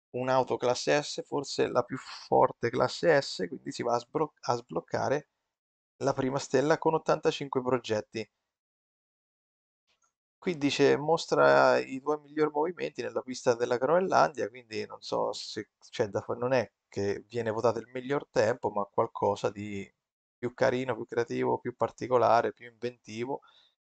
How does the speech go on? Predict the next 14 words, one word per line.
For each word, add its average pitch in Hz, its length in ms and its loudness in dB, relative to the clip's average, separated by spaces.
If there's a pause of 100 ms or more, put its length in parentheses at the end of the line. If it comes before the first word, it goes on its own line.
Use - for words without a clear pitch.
(360)
Ci 127 80 0
dovrebbe 139 300 6
essere 127 420 4
una 151 220 0
giuria 151 480 0
specializzata 139 840 4
che 117 100 0
voterà 135 680 2 (520)
i 175 100 -4
video 151 320 -2
pubblicati 160 760 0
e 165 80 -2
poi 120 460 -2
i 117 300 -16